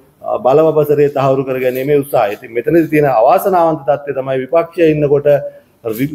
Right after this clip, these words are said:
ලිබරල් ප්‍රජාතන්ත්‍රවාදියෝ කියලා අර්ථ දක්ව ගන්න දේශපාලන නායකයෝ තමන්ට බලය ලැබුණාම, අ, මාකෝස් පන්නේ ගමනක් තමයි යන්නේ. ඉතින් අපි,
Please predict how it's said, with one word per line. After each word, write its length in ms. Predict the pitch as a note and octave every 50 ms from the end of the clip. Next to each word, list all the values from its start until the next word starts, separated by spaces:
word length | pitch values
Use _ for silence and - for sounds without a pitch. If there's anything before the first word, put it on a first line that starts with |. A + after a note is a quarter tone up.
| C3+ B2+
ලිබරල් 360 | C3+ C3+ D3+ F#3 F#3+ G#3 G3 F#3 F#3+
ප්‍රජාතන්ත්‍රවාදියෝ 1080 | E3 D#3 E3 E3+ F3 F3 D#3+ E3+ F3+ E3 D#3+ D#3 E3 E3 D#3+ D#3 D3+ D3+ D3+ D#3 D3 C#3
කියලා 220 | D3 D3 D3 C#3 C3+
අර්ථ 160 | C3+ - -
දක්ව 300 | F3 F3 E3 D#3 - D3+
ගන්න 280 | D3+ D3 C#3+ C#3+ C3 -
දේශපාලන 560 | C#3 D3+ C#3+ E3 D3 D#3 D3+ D3 C#3+ C3+ C3
නායකයෝ 480 | C3 D3 E3 F3 E3+ D3 C3+ C#3+ C#3+
තමන්ට 480 | C#3+ C#3 C#3 C3+ C#3+ C#3+ C3+ C#3+ C3+ A#2+
බලය 240 | C3 C3 C#3+ D#3 E3
ලැබුණාම, 500 | E3 D#3 D3+ D3 D3+ D3 C#3+ C#3+ C#3 C#3 C3+
අ, 100 | C3+ - _ _ _ _ _ _ _ _ _ - A2 A2 A2+ A2+ A2 A2+ A#2 - - A2+ A2+ A2+
මාකෝස් 380 | B2+ D3 F3 F3 F3 F#3+ F3 F3+ -
පන්නේ 320 | F3+ D#3+ D3+ D#3 D#3 D3+ C#3+
ගමනක් 360 | C#3 C3 C3+ C#3 C#3+ C3+ - -
තමයි 260 | C3+ C3+ C#3 C3+ C#3 C3+
යන්නේ. 140 | C3 C3 C3
ඉතින් 160 | C3 C#3 C3
අපි, 220 | C3 B2 - C#3